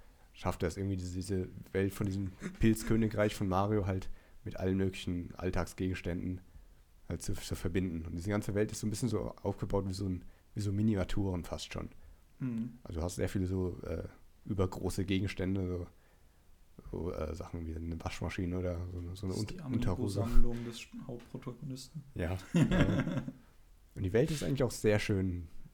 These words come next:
Speaker 1: äh, detailliert und sowas. Es sieht auch sehr schön aus. Du hast so einen, so einen tiefen Schärfe-Effekt, was halt das nochmal so das Ganze so ein bisschen miniaturenmäßig aussehen lässt. Und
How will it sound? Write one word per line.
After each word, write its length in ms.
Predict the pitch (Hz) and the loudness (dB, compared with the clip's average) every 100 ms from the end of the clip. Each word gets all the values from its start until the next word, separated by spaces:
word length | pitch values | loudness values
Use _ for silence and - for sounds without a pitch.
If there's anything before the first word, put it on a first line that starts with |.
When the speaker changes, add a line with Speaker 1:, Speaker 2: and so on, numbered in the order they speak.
| - | -10
Speaker 1:
äh, 180 | 87 80 | -6 -6
detailliert 580 | 87 80 - 82 87 80 | -4 0 2 2 0 0
und 120 | 82 | -4
sowas. 280 | - 78 80 | -6 -6 -6
Es 120 | 92 - | -8 -6
sieht 160 | 95 | -2
auch 80 | 80 | -2
sehr 160 | 98 87 | -2 -4
schön 140 | 92 | -2
aus. 180 | 90 92 | -2 -2
Du 80 | 98 | -4
hast 60 | |
so 60 | 98 | -4
einen, 160 | 90 82 - - - - - | -4 -6 -14 -20 -20 -20 -10
so 100 | - | -10
einen 120 | - | -4
tiefen 340 | - 113 104 | -2 0 -2
Schärfe-Effekt, 680 | 104 107 - - - 95 - | -2 0 0 -4 -2 -2 -2
was 160 | 82 | -4
halt 140 | 87 80 | -4 -4
das 140 | - | -6
nochmal 220 | 85 87 87 | -6 -4 -4
so 80 | |
das 160 | 90 - | -6 -4
Ganze 240 | - 92 | -4 -2
so 60 | 92 | -4
ein 40 | |
bisschen 300 | 92 - 92 - - - - | -6 -6 -8 -10 -16 -16 -2
miniaturenmäßig 1120 | 107 113 - - 113 110 104 104 107 - - | 2 2 4 4 4 4 2 0 -2 -4 -10
aussehen 400 | - 92 - 92 | -6 -4 -2 -4
lässt. 340 | 90 98 - - - - _ - _ - _ - - - - - | -2 -4 -8 -18 -20 -20 _ -20 _ -20 _ -20 -20 -20 -20 -8
Und 340 | 90 85 - | -6 -6 -10